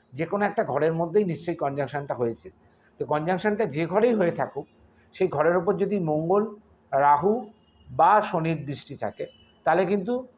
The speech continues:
এর যোগফল কিন্তু আলাদা হবে। আপনার এই জন্মছকে মঙ্গল এবং বুধ যদি থাকে, তাহলে এখানে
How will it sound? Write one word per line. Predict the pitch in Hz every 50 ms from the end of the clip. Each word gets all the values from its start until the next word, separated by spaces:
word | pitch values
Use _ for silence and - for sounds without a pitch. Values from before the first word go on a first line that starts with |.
| _ _
এর | - 156 151 135
যোগফল | 123 156 151 156 - - 175
কিন্তু | 165 147 160 160 156 151 - 226 262 262 - _ _ _ _ _ _ _ _ _
আলাদা | 143 143 147 143 131 131
হবে। | 110 104 98 95 98 92 - _ _ _ _ _ _ _ - - - - - - - - - - - -
আপনার | - 156 156 165 196 220 220
এই | 226 214
জন্মছকে | 175 175 165 170 190 208 202 180 175 151 - 135 135 131 - -
মঙ্গল | 131 143 156 165 175 190 190
এবং | 185 180 185 180 175 170 165 - - _ _ _ _ _ _ _ _ _ _ - - - - - - - - - 135
বুধ | 151 185 185 156
যদি | 151 185 165 170 170 156 139 - - _ _ _ _ _ _ _ _ _ _ _ _ _ _ _ _ _ _ _ _ _ _ _ _ _
থাকে, | - 170 156 - - 135 135 - -
তাহলে | 147 160 170
এখানে | 170 185 196 190 180 185 -